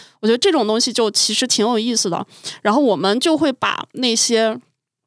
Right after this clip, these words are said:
有英国或者美国背景的题目，给它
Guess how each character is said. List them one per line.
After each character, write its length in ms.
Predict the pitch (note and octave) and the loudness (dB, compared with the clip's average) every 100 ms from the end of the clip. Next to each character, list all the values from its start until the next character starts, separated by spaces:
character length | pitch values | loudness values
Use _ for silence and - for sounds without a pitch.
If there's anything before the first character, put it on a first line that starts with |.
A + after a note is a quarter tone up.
| _ _ _ _ | _ _ _ _
有 300 | A3 F#3 D#3+ | 0 0 0
英 180 | D4+ F#4+ | 0 0
国 400 | A4 F#3+ F3+ F3 | 0 0 0 0
或 160 | D4 | -2
者 160 | C4 B3 | 0 0
美 160 | C4 F#3+ | 0 0
国 180 | F#3+ | 0
背 160 | F#3+ D#4+ | 0 0
景 240 | - G#3 | 0 -2
的 100 | F3 - | -4 -6
题 200 | - F#3+ | -4 -2
目， 240 | G#3+ B3+ | 0 0
给 160 | G3+ E3+ | 0 -2
它 240 | G#3+ G#3+ | -2 -2